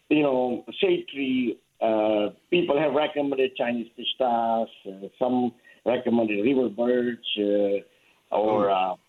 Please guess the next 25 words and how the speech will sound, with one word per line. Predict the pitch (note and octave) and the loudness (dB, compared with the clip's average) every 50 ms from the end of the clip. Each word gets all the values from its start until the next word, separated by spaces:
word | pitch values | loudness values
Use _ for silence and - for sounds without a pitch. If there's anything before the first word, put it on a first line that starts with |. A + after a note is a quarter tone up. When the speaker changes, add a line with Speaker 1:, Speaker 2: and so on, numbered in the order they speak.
| _ - | _ -20
Speaker 1:
uh, | - | -20
Speaker 2:
okay. | - - - - B2+ | -20 -18 -12 -8 -2
Speaker 1:
Brad-, | A2+ C3 C#3+ D3 D3 D3 D3 - - - A#2+ _ _ _ C3 | 0 0 2 2 2 0 -2 -6 -20 -20 -20 _ _ _ -16
Bradford | A#2+ B2+ C#3 D3 C#3+ C3+ C#3 - - C3+ C3 C3 - | -8 -2 0 0 0 0 -2 -6 -6 -6 -6 -8 -10
tree. | - B2+ C3+ C3 C3 C3 C3 C3 B2+ A2+ A#2+ | -8 -4 -2 0 0 2 2 2 0 -2 -2
I | - F3+ G#3+ | -2 0 0
don't | G#3 F#3 E3+ D#3+ | 2 2 0 0
know | D3+ | 0
anything | D3 D3+ C#3 C#3+ C3+ C3 | 0 0 0 -2 -2 -4
about | C3+ C3 C3 B2+ B2+ - | -2 0 0 -2 -2 -4
trees | B2+ C3 C3+ C3 B2+ B2 A#2 | -10 -8 -4 -2 -2 -2 -2
and | A2 A2 | -4 -2
gardens, | A#2 B2 A#2+ A#2+ A#2+ A#2 A2+ A2+ A2 A2 G#2+ - | 0 0 0 0 -2 -4 -8 -8 -6 -6 -6 -6
sir. | A#2 A2 G#2+ G#2 - _ _ _ _ _ _ _ - - | -4 -4 -4 -4 -6 _ _ _ _ _ _ _ -6 -2
So, | D3+ B2+ - A2 - _ _ _ _ _ _ _ _ _ _ - | -2 -2 -2 -4 -14 _ _ _ _ _ _ _ _ _ _ -2
uh, | A2+ A#2 A2+ A2+ A2 G#2+ - _ - | 0 2 2 0 -2 -4 -8 _ -2
I | - D3 | -2 0
don't | E3 E3+ E3+ | 2 2 2
know | E3 D#3 | 2 2
what | D3+ C#3+ D3+ C#3+ - | 2 0 -2 -2 -4
to | - B2+ A#2+ | -8 -8 -4
do | A#2+ A2 G2+ | -4 -4 -4
here. | G#2+ G#2 F2 E2 D#2+ - _ _ _ _ _ _ - - - - - - - - - | -4 -6 -10 -12 -14 -20 _ _ _ _ _ _ -20 -20 -20 -20 -20 -20 -20 -12 -6
Speaker 2:
All | G#2 G#2+ G#2+ | -2 0 0
right. | G2 G2+ B2 A#2+ | 2 0 -2 -4